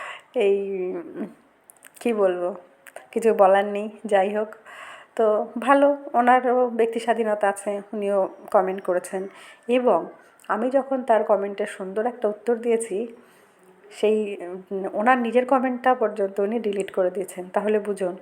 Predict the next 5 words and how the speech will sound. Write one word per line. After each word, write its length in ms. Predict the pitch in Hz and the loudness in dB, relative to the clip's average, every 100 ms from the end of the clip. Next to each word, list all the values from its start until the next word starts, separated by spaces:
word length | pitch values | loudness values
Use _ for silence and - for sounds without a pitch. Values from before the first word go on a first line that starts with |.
| - | -16
<laughs> 480 | - 196 - 214 - _ _ - - - - - - - - - _ _ _ | -14 -14 -12 -16 -18 _ _ -20 -20 -20 -20 -20 -20 -20 -20 -20 _ _ _
তো 80 | 214 | -2
এটা 200 | 202 202 | -2 -4
হচ্ছে 220 | 196 190 | -6 -6
বিষয়, 380 | 185 190 185 180 | -6 -6 -4 -6